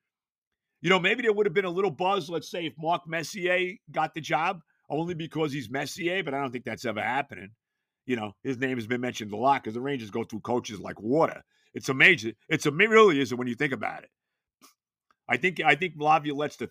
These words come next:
thirty-seventh coach in the history of the Rangers. Now, they go way, way back, obviously, you know, to the twenties, whenever they started,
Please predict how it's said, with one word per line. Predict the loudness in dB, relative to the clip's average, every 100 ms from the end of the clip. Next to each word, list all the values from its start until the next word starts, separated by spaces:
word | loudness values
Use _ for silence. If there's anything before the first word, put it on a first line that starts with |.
| -2
thirty-seventh | -2 -2 -6 -4 -4 -4 -8
coach | -4 -4 -4 -6
in |
the | -4
history | -6 -6 -6
of | -4
the |
Rangers. | -4 -4 -6 -6
Now, | -4
they | -4
go | -2 -2
way, | -2 0 0
way | 2 -2
back, | 0 0 0 -4
obviously, | -12 -12 -16 -10 -10 -10 _ _ _ _
you | 0
know, | 0 -2
to | -6
the | -8
twenties, | -6 -2 -2 -4 -10
whenever | -8 -4 -4 -6
they | -10
started, | -2 4 4 2